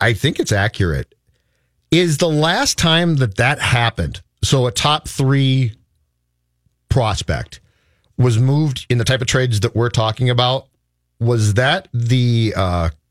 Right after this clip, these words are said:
Cubs-Yankees trade for Chapman,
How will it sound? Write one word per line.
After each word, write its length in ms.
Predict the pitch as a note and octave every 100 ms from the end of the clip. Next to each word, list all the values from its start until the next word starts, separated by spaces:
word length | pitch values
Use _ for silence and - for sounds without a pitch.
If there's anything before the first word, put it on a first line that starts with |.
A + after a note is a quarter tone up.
| _ _ -
Cubs-Yankees 1160 | - C3+ D3 C3+ - - - G2 G2+ G2+ B2+
trade 280 | - B2 B2
for 80 | G#2+
Chapman, 420 | - F#2+ G2+ A#2+